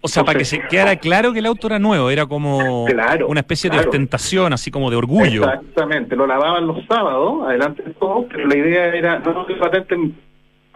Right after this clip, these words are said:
Speaker 2: ojalá demorarse lo más posible para que efectivamente pudiesen tener siempre esta imagen de que teníamos un, un auto nuevo.
Speaker 1: Un
Speaker 2: Así
Speaker 1: auto
Speaker 2: como
Speaker 1: de,
Speaker 2: esa historia
Speaker 1: de menos de cuatro millones de pesos se transformó en un auto aspiracional y a ese público apuntó y,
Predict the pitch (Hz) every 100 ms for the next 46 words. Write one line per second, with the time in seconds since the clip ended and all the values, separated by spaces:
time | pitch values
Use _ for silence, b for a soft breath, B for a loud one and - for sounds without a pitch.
0 | - - 131 170 185 160 127 135 160 165
1 | 180 170 160 170 220 214 208 226 175 170
2 | 165 170 - 196 180 180 185 175 139 156
3 | 160 165 160 147 156 - _ b b b
4 | - 175 170 170 160 160 165 151 139 135
5 | 139 135 135 - _ 127 127 123 120 123
6 | 120 120 101 - - _ 135 143 165 -
7 | 202 196 147 131 127 190 156 185 180 156
8 | 180 190 196 190 202 180 170 196 220 180
9 | 156 139 139 139 165 180 - 139 147 156
10 | - 170 147 131 147 135 - 131 165 196
11 | 139 165 185 165 208 220 214 208 190 170
12 | - 220 247 254 156 165